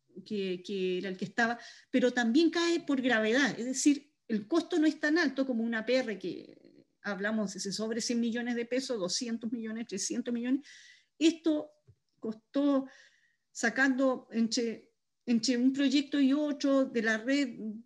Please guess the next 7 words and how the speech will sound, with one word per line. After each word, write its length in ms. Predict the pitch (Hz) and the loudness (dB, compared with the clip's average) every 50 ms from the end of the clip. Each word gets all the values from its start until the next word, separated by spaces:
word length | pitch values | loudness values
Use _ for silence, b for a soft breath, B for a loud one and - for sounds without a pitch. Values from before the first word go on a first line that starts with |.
| _ _ | _ _
doce, 580 | - 202 - - - - 262 262 - - 240 220 | -20 -20 -18 -14 -8 -8 -6 -6 -4 -6 -6 -6
quince, 300 | - 262 262 - - 269 | -2 -2 -2 0 -2 -4
cuarenta, 400 | 262 226 233 269 277 262 262 262 | -2 -2 0 2 2 0 0 -2
sesenta 480 | 247 - - 262 - - 320 285 277 302 | -6 -4 -4 -2 2 4 2 4 4 6
millones 420 | 269 269 247 226 302 302 294 285 | 6 6 8 6 6 4 6 6
de 120 | 269 277 269 | 4 4 2
pesos. 420 | - 311 269 - - 180 185 - | 0 0 0 0 -4 -8 -12 -16